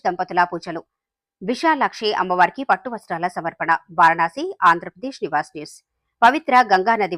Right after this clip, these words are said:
ఒడ్డున కొలువై ఉన్న కాశీ విశ్వేశ్వర స్వామి ఆలయాన్ని రాష్ట్ర విద్యా, ఐటీ, ఎలక్ట్రానిక్స్ శాఖల మంత్రి నారా లోకేష్ సందర్శించారు. జ్యోతిర్లింగాల్లో ప్రసిద్ధిగాంచిన కాశీ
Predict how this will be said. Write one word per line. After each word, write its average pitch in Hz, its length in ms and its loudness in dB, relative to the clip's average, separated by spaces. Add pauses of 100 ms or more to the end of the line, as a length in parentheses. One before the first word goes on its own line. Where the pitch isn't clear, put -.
ఒడ్డున 170 260 -4
కొలువై 180 440 -6
ఉన్న 175 120 0 (460)
కాశీ 262 320 4
విశ్వేశ్వర 196 440 -8
స్వామి 170 260 0
ఆలయాన్ని 180 440 -2 (100)
రాష్ట్ర 214 280 4
విద్యా, 165 360 -4 (160)
ఐటీ, 240 280 -14
ఎలక్ట్రానిక్స్ 180 540 -4
శాఖల 165 260 -4
మంత్రి 165 280 -8 (380)
నారా 269 300 6
లోకేష్ 180 360 -8
సందర్శించారు. 160 500 -4 (240)
జ్యోతిర్లింగాల్లో 196 800 -4
ప్రసిద్ధిగాంచిన 190 680 -6 (460)
కాశీ 262 300 4